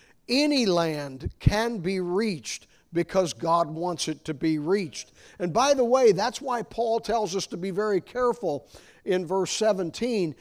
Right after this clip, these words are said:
"He that glorieth, let him glory in the Lord." It's not the work that missionaries do. Certainly they are used of the Lord,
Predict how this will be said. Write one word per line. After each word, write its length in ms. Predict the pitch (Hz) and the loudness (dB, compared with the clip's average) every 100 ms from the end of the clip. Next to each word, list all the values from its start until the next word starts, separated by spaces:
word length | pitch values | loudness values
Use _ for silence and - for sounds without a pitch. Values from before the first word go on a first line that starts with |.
| - _ | -18 _
"He 220 | 226 247 | 0 2
that 240 | 180 190 | 0 -2
glorieth, 640 | 147 196 254 220 175 160 170 | 2 4 6 4 2 0 -2
let 180 | 185 | -2
him 160 | 196 185 | -4 -8
glory 560 | 139 190 233 220 170 165 | -6 -2 0 0 -2 -4
in 160 | 175 | -4
the 80 | 170 | -6
Lord." 460 | 180 202 226 175 - _ _ _ _ _ _ - | -6 -8 -8 -12 -20 _ _ _ _ _ _ -8
It's 240 | 185 - | -8 -4
not 400 | 196 269 294 _ | -2 -2 -4 _
the 220 | 175 170 | -2 0
work 420 | 160 147 202 233 - 156 | -2 0 2 2 0 -4
that 240 | 165 175 | -4 -4
missionaries 1000 | 165 156 233 - 214 170 160 151 143 127 | -8 -2 -2 -2 -2 -2 -2 -4 -6 -10
do. 640 | 120 175 269 190 160 226 - _ _ | -6 -4 -4 -4 -4 -6 -12 _ _
Certainly 520 | - 196 233 196 170 | -4 0 0 -2 -4
they 120 | 165 | -2
are 140 | 165 156 | -2 -2
used 380 | 175 208 175 | -4 -6 -8
of 100 | 156 | -10
the 80 | 135 | -10
Lord, 480 | 147 175 247 185 160 | -6 -2 0 0 -4